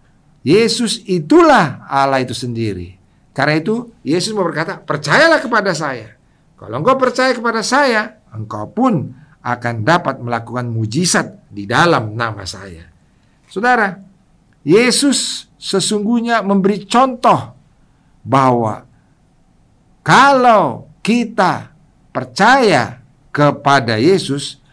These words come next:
maka mujizat pun bisa kita lakukan. Sama seperti yang dilakukan oleh Yesus melakukan mujizat, maka orang yang percaya pada Yesus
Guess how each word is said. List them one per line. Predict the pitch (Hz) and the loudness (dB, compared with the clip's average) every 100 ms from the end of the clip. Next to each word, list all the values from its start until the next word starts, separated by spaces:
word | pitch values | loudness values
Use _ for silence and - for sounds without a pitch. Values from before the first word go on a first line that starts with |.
| _ _ | _ _
maka | 113 151 151 131 117 143 | 0 2 2 -2 -4 -4
mujizat | 127 127 113 131 160 190 190 | -6 -4 0 0 2 0 0
pun | 196 151 - - - | -2 -2 -4 -16 -8
bisa | 120 123 - 107 | -2 -2 -2 -8
kita | - 113 117 | -8 -4 0
lakukan. | 120 117 123 110 110 92 - _ _ | 0 -2 -6 -6 -8 -8 -16 _ _
Sama | - 143 185 180 131 | 0 2 4 2 0
seperti | - 117 120 110 | -4 -8 -8 -4
yang | 123 | -4
dilakukan | 113 110 113 147 143 131 113 - _ _ | -2 -2 -2 0 -2 -2 -4 -6 _ _
oleh | 104 110 107 120 165 | -6 -4 0 2 4
Yesus | 156 143 113 - | 4 0 -2 -6
melakukan | 113 113 117 117 | -6 -6 -4 -6
mujizat, | 117 117 156 151 143 151 - _ _ _ - | -6 -2 0 2 0 0 -4 _ _ _ -10
maka | 117 147 175 127 117 117 - _ _ | 0 2 0 -2 -4 -4 -8 _ _
orang | - 147 233 285 247 | 0 4 4 4 0
yang | 226 | -4
percaya | 202 180 233 285 226 | -4 -2 2 2 2
pada | 143 135 | 0 0
Yesus | 127 123 113 196 - | 0 0 -2 -4 -6